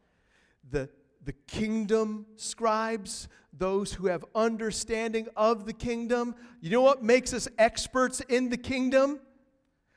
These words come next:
We have been personally affected by the king.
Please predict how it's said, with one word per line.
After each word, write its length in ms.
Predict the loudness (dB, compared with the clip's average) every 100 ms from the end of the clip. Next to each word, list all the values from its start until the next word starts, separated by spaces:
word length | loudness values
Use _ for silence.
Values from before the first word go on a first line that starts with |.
| _ -6
We 200 | -2 0
have 140 | 2
been 200 | 0 -2 -14 -18
personally 1120 | -16 0 0 2 -2 -6 -8 -8 -10 -12 -12 -16 _ -12
affected 560 | -8 -6 -6 -8 -10
by 140 | -10 -12
the 80 | -14
king. 240 | -18